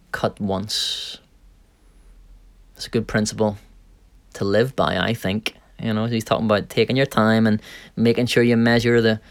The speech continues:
the, the, the distance of the pole, along the pole that you wanna cut it at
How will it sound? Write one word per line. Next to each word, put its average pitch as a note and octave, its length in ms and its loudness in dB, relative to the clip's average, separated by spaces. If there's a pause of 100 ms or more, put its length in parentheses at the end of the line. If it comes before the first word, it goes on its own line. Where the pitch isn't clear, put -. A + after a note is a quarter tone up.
(560)
the, G#2 260 0
the, G#2+ 440 -2 (560)
the A2+ 80 0
distance A#2 440 2
of G#2+ 140 0
the G#2+ 100 2
pole, A2 340 0
along A2+ 340 2
the G#2 80 0
pole A2+ 240 -2
that A2 140 0
you A2 60 0
wanna G#2+ 180 0
cut - 240 0
it A#2 80 2
at A2+ 200 2